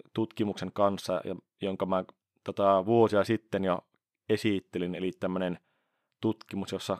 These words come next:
kaseiinin ottaminen aamulla ja illalla oli hyödyllisempää kuin kaseiinin ottaminen aamulla ja ennen treeniä. Toinen näistä tutkimuksista niin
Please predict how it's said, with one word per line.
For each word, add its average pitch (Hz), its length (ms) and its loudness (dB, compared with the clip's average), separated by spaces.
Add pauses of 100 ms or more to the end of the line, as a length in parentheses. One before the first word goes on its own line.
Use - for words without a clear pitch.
kaseiinin 101 600 0
ottaminen 98 560 -4
aamulla 101 420 4
ja 98 200 2
illalla 101 280 0
oli 95 220 -2 (180)
hyödyllisempää 98 680 -2
kuin 98 320 -4 (260)
kaseiinin 95 520 -4
ottaminen 101 460 -6 (200)
aamulla 98 380 0
ja 101 60 0
ennen 107 240 -2
treeniä. 95 440 -2 (960)
Toinen 123 360 2
näistä 101 200 -4
tutkimuksista 98 720 -4
niin 98 160 -6